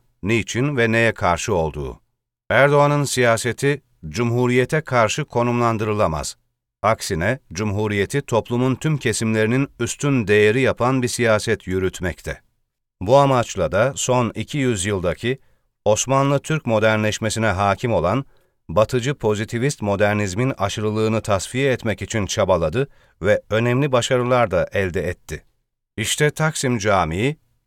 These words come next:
milletin iradesinin tecellisi yolunda yeni bir adımdır. Türk milletinin dini ihtiyaçlarının ve milli özgüveninin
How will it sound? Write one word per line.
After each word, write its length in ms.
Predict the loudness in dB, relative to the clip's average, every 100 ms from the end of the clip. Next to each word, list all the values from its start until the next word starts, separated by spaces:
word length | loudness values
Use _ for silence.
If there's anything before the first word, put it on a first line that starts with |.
| -8
milletin 540 | -2 2 2 2 0 0
iradesinin 760 | 0 2 2 2 -2 0 -2
tecellisi 640 | -2 -2 0 0 -2 -2 0
yolunda 460 | 2 0 0 0
yeni 340 | 0 0 0 2
bir 180 | 0
adımdır. 440 | 0 -2 -6 -8 -14 _ _ _ -6
Türk 200 | -2 0
milletinin 680 | 2 2 2 2 2 0 0
dini 360 | 2 2 2 2
ihtiyaçlarının 880 | -2 0 0 0 -2 -2 0 -2 -4 _ _ -6
ve 160 | -2 -2
milli 580 | 0 -2 0 0 0
özgüveninin 880 | 0 0 -2 -2 0 0 0 -2 -4